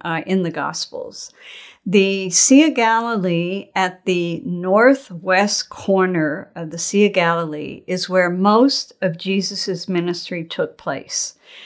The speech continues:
They call it the Evangelical Triangle, 'cause it's in that area where so many of the stories that we read about in the Gospels, uh, take place.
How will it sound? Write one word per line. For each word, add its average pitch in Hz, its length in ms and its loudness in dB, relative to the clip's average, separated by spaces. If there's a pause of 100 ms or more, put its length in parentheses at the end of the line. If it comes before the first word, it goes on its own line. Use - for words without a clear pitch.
(220)
They 190 200 6
call 220 400 4
it 240 240 -4
the 190 240 0
Evangelical 190 880 0
Triangle, 165 960 0 (300)
'cause 190 200 0
it's 185 280 -4
in 226 240 4
that 226 260 -2
area 175 640 -2
where 170 340 -6
so 208 400 4
many 196 380 2
of 165 200 -10
the 175 80 -10
stories 160 600 -4
that - 160 -10
we 175 100 -8
read 180 300 -4
about 170 460 0
in 190 180 -2
the 185 60 -4
Gospels, 151 720 -8 (380)
uh, 170 100 -6
take 170 340 -2
place. - 600 -10